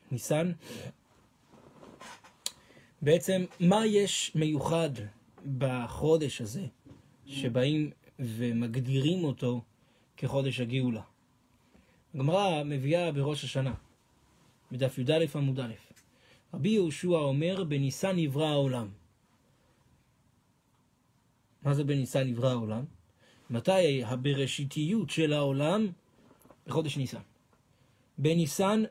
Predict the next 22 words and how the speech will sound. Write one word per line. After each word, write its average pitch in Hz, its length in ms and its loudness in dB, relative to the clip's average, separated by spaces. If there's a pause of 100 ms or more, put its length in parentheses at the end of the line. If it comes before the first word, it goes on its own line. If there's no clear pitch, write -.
נולדו 151 500 2
האבות. 156 520 -2 (440)
האבות, 139 460 -2
אברהם, 139 420 -4
יצחק 143 380 -4
ויעקב, 120 520 -2 (920)
נולדו 143 460 -2 (1400)
בחודש 139 400 -6
ניסן. 131 220 -12 (2500)
בניסן 175 520 2
גם 190 280 2
מתו 196 400 4
האבות. 107 380 -6
מה 135 140 2
זאת 147 180 -4
אומרת 139 320 0
מתו 135 320 -2
האבות? 120 420 -4
היום 135 260 2
הולדת 147 500 2
ה-, 123 180 -2 (240)
ה-, 113 320 -6